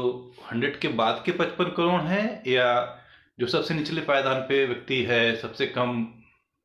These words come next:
या कुछ नहीं रखने वाले, रुपया दो रुपया रखने वाले, वहाँ से फिर बढ़ते हुए क्रम में पचपन करोड़ लोगों के पास जो धन है उसका विवरण भी आप दे दीजिए। और राहुल गांधी जी, यह बात आप जरूर बताइए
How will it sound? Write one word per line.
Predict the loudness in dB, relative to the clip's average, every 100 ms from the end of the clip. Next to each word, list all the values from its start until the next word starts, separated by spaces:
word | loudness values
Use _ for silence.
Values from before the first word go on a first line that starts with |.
| -4
या | 0 0 -4 -10 _ -8
कुछ | -4 0
नहीं | 2
रखने | 0 0 2
वाले, | 2 2 0
रुपया | -2 -4 0 2
दो | 0
रुपया | 0 0
रखने | 0 -2 0
वाले, | 0 0 -2 -6 -16 _ _ _ _ _ _ _ _ _ -4
वहाँ | -2 0
से | -2
फिर | -2 -2 0
बढ़ते | -2 0 0
हुए | 0
क्रम | 0 -2
में | -2 -2
पचपन | -2 -4
करोड़ | 0 0 2
लोगों | 2 0 -2
के | -4 -2
पास | 0 -2 -4
जो | -4 -4
धन | -4 -4
है | -4 -8 -12 _ _ _ _ _ _ _ -10
उसका | -2 0
विवरण | 2 2 2
भी | 0 0 2
आप | 2 -2 -2
दे | -2
दीजिए। | -2 -10 -18 -20 -20 _ _ _ _ _ _ _ -20 -20 -6 -2
और | 0
राहुल | 0 2
गांधी | 2 0
जी, | 0
यह | 0 0
बात | 0 0
आप | -2 -2
जरूर | -2 0 2
बताइए | 0 -2 -6 -8